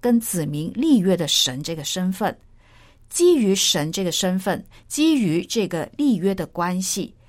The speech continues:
耶和华对以色列有他的主权。在何西阿书这里，耶和华的自我宣告再一次确立耶和华作为以色列独一的神。确实，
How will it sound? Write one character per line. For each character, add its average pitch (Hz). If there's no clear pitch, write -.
耶 330
和 190
华 147
对 175
以 190
色 226
列 220
有 180
他 240
的 254
主 156
权。 147
在 196
何 175
西 202
阿 202
书 202
这 285
里， 175
耶 330
和 247
华 175
的 185
自 339
我 196
宣 196
告 214
再 302
一 190
次 180
确 262
立 180
耶 277
和 180
华 147
作 233
为 160
以 180
色 233
列 233
独 151
一 214
的 180
神。 -
确 339
实， 156